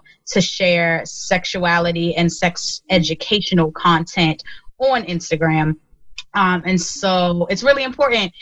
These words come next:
that you connect with the people whose voices you respect,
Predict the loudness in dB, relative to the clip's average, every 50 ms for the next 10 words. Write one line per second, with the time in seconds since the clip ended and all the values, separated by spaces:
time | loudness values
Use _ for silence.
0 | -8 -4 -2 -2 0 0 0 0 2 2 2 2 0 0 -4 -4 -4 -2 -2 -2
1 | -2 0 -2 -2 0 0 0 0 0 0 0 0 0 0 2 2 2 2 2 0
2 | 0 -2 0 0 2 2 2 2 0 0 2 2 2 2 2 -2 -8